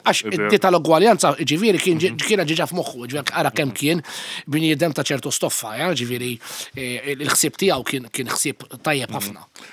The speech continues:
Speaker 2: U bħala professjoni x'kien eżattament? As in
Speaker 1: Le, le, ma kien, u, u kien tifel,
Speaker 2: Aha,
Speaker 1: ġifieri,
Speaker 2: aha,
Speaker 1: bħal
Speaker 2: aha.
Speaker 1: tfal oħrajn jiġri fit-toroq,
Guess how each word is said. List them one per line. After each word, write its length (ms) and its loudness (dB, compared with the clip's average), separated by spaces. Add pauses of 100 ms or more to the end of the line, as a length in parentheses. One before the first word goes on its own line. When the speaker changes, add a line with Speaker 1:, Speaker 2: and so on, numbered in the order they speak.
(200)
Speaker 2:
U 220 4
bħala 360 2
professjoni 680 0
x'kien 480 -4
eżattament? 680 -10
As 180 -10
in 300 -8 (640)
Speaker 1:
Le, 80 0
le, 100 -4
ma 100 -6
kien, 220 -4
u, 220 0
u 60 -6
kien 220 -8
tifel, 340 0 (260)
Speaker 2:
Aha, 160 -2
Speaker 1:
ġifieri, 220 -2
Speaker 2:
aha, 80 -12
Speaker 1:
bħal 100 0
Speaker 2:
aha. 80 -6
Speaker 1:
tfal 140 -4
oħrajn 340 4
jiġri 200 2
fit-toroq, 440 -2